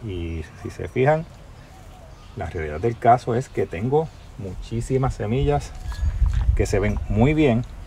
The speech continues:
y yo voy a sembrar todas las que yo pueda. Así que por lo menos aquí tengo para sembrar hoy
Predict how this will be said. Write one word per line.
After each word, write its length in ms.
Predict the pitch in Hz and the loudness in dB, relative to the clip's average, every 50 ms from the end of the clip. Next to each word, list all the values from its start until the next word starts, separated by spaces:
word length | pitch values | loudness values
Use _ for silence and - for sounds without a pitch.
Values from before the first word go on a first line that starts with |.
| - - - - - - - - - - - - - - - - - - - - - - - - - - | -16 -16 -16 -16 -16 -16 -16 -16 -16 -16 -18 -20 -20 -18 -18 -14 -14 -14 -14 -14 -16 -18 -18 -18 -14 -12
y 120 | 104 92 | -8 -6
yo 100 | 85 95 | -2 0
voy 100 | 98 113 | 2 2
a 60 | 120 | 2
sembrar 340 | 117 - 127 120 127 135 139 135 - - - - - - | 4 4 2 4 4 4 2 0 -2 -12 -18 -18 -8 -2
todas 340 | - 135 131 139 139 127 120 | 2 4 4 6 6 4 4
las 100 | 120 110 | 2 0
que 140 | - - 110 | 0 2 2
yo 100 | 110 101 | 2 0
pueda. 320 | - 95 82 78 76 82 - - - - - - - - - - | 0 -2 -4 -4 -4 -6 -10 -12 -16 -16 -16 -16 -16 -14 -12 -12
Así 200 | - - - 113 | -12 -8 -8 -6
que 220 | 113 - 113 104 - - - - - - - - - - - - - - - - - - - | -2 -2 -2 -2 -2 -6 -14 -20 -20 -20 -16 -12 -10 -8 -8 -8 -10 -12 -16 -18 -16 -10 -6
por 140 | - 107 101 | -4 -2 -2
lo 160 | 104 101 101 | 0 0 2
menos 240 | 98 120 135 139 143 | 2 4 4 4 4
aquí 180 | 139 135 139 131 | 2 2 0 0
tengo 440 | 139 143 143 147 139 139 135 131 | 0 0 2 2 4 6 6 6
para 280 | 123 - 123 117 113 110 | 6 6 6 6 6 4
sembrar 480 | - 123 117 113 110 127 143 156 123 135 - - - - - - - | 2 2 0 2 2 2 2 2 0 -2 -8 -16 -18 -20 -16 -6 0
hoy 280 | 143 143 151 165 160 | 4 4 6 6 4